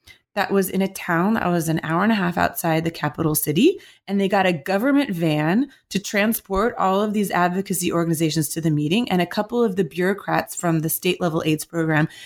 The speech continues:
came to the meeting as well. And I managed to push my way into getting invited. And I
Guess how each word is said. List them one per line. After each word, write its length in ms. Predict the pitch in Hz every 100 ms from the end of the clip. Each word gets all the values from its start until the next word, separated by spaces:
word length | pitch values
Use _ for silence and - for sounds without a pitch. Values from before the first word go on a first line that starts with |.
| -
came 240 | - 190 180
to 60 |
the 100 | 170
meeting 300 | 170 165 160
as 120 | 160 156
well. 440 | 160 151 311 370 - _ -
And 140 | 190
I 280 | 190 190 185 _ _
managed 460 | 175 170 170 165 -
to 60 |
push 260 | - 165 -
my 160 | 170
way 180 | 165 160
into 160 | 165 165
getting 280 | 160 160 160
invited. 500 | 156 156 180 320 359
And 160 | 202
I 240 | 175 165